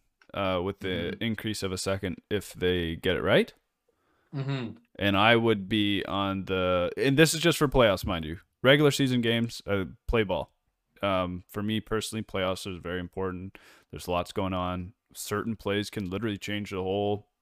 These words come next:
Speaker 1: momentum of a game. And if it, if there's a no call, that, that can change, change things. Now, um,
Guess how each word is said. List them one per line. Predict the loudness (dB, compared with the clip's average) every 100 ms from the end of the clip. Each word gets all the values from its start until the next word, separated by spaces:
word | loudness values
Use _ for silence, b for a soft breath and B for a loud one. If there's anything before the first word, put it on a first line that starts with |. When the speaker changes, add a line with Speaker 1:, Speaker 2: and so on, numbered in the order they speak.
| -6
Speaker 1:
momentum | -2 0 -2 -2 -4
of | -4
a | -2
game. | -4 -4 -8 B B B -8
And | -4
if | -4
it, | -4 -4
if | -6 -2
there's | -2 -2
a | -2
no | -2
call, | -2 -2 -2
that, | -2 -4 -8 -6
that | -6 -4
can | -8 -10
change, | -6 -4 -4 -6 -12 -14
change | 0 0 0
things. | -4 -12 -20 _
Now, | -2 0 -2 B B B B
um, | -2 0 0 -4